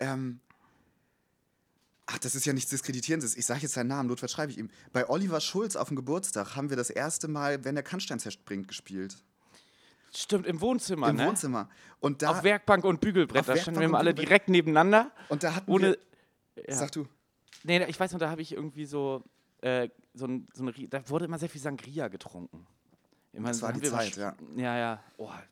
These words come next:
Speaker 2: boah, mich krauselt's, wenn ich
Speaker 1: Ja.
Speaker 2: oh, dran denke. Und dann habe ich ganz viel Sang-, Sangria in mein Keyboard geschüttet.
Speaker 1: Und es
Speaker 2: Und
Speaker 1: geht
Speaker 2: glaub
Speaker 1: immer noch.
Speaker 2: Ja, aber <laughs> ich, ich glaub, so ein Fehler, paar Fehler,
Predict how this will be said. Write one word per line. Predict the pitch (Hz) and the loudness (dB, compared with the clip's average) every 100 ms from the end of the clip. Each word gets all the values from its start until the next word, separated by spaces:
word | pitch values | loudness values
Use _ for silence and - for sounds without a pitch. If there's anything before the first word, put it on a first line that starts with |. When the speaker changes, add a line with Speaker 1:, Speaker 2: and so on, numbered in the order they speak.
| - - | -20 -20
Speaker 2:
boah, | 104 95 | -20 -16
mich | 104 - | -16 -14
krauselt's, | - 131 104 92 - | -10 -6 -6 -8 -12
wenn | 90 | -12
ich | |
Speaker 1:
Ja. | 104 98 | -10 -8
Speaker 2:
oh, | 117 104 | -8 -8
dran | 107 104 | -10 -12
denke. | 117 127 110 98 - - - - - - | -8 -8 -10 -18 -20 -20 -20 -20 -20 -6
Und | 131 | -2
dann | 147 | -2
habe | |
ich | 147 | -2
ganz | 151 160 | -6 -6
viel | 156 | -8
Sang-, | 135 120 | -8 -6
Sangria | 135 123 143 165 107 | -6 -6 -2 0 2
in | - 147 | 0 -4
mein | 135 123 | -4 -6
Keyboard | 185 123 87 | -6 -4 -4
geschüttet. | 95 - 95 82 - _ _ _ _ _ - | -8 -12 -10 -10 -12 _ _ _ _ _ -8
Speaker 1:
Und | 120 | -6
es | - | -2
Speaker 2:
Und | |
Speaker 1:
geht | 127 | 2
Speaker 2:
glaub | 131 107 | 4 4
Speaker 1:
immer | 98 | 2
noch. | - _ _ _ _ _ _ _ _ | -8 _ _ _ _ _ _ _ _
Speaker 2:
Ja, | 160 147 151 180 208 214 202 - | -4 6 10 12 12 10 8 8
aber | 247 185 180 | 6 6 4
<laughs> | 151 | 0
ich, | 165 - - - - _ - - - | -8 -14 -12 -12 -12 _ -20 -18 -12
ich | |
glaub, | - 147 | -2 0
so | 165 151 | 0 -6
ein | |
Fehler, | - 156 254 175 160 - - | -4 -2 0 0 -4 -10 0
paar | 160 185 | 4 4
Fehler, | 160 170 175 | 2 0 0